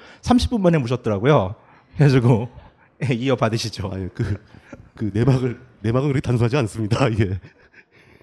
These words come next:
Speaker 2: 이 아이디어가 나온 다음부터 이걸 하기로 결정하게 되기까지도 굉장히 많은 시간 동안 사람들이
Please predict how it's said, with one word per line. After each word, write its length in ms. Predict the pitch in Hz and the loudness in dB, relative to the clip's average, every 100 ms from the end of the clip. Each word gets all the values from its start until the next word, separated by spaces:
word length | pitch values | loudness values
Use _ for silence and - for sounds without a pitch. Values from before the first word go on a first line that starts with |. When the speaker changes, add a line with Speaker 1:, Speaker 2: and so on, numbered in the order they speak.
| _ _ _ _ _ | _ _ _ _ _
Speaker 2:
이 120 | - 170 | -2 2
아이디어가 380 | 120 139 175 | 2 4 4
나온 380 | 170 123 147 156 | 4 4 4 2
다음부터 420 | 147 143 139 - | 0 -2 -4 -2
이걸 180 | 135 127 | 0 0
하기로 320 | 127 185 214 175 | -2 -4 -2 0
결정하게 1080 | 117 123 104 73 - _ _ _ _ 151 147 | 0 0 -4 -6 -16 _ _ _ _ -6 -2
되기까지도 460 | 107 117 107 104 | -2 -2 -2 -4
굉장히 260 | 123 107 120 | -6 -4 -2
많은 340 | 92 107 117 | 0 0 -2
시간 280 | 110 123 107 | -2 -4 -4
동안 220 | 107 101 | -2 -2
사람들이 500 | 95 123 110 107 87 | -4 -6 -2 -2 -4